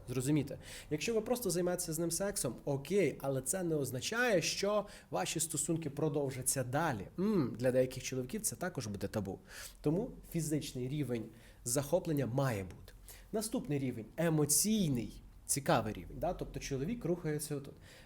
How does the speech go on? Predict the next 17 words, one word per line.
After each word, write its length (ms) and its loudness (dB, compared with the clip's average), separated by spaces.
А, 220 4
фізично 920 4
ви 220 6
сподобалися 680 2
чоловіку, 640 -2
наступний 540 2
рівень 360 0
йде 240 0
емоційний. 680 4
Яка 280 2
тут 220 0
найбільша 400 4
помилка? 500 6
А, 540 8
дуже 200 2
багато 280 2
жінок 420 2